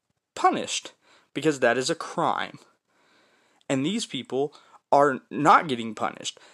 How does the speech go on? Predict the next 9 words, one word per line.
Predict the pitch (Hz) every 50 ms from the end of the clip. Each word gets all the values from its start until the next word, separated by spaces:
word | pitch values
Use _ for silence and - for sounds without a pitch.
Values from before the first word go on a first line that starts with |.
| _ -
They're | - 190 233
being | 196 185 160 139
rewarded | 131 123 120 113 110 127 196 269 302 240 - 104 113 123 - _ _ _ _ _ _ _ -
on | 170 175 175
the | 175 180
left. | 185 214 294 226 - - - - - _ _ _ _ _ _ _ _ _ _ _
They, | - 147 151 160 170 175 165 160 107 -
they | - 143 170 175 175
are | 170 160 151 139 135 131 123 113 -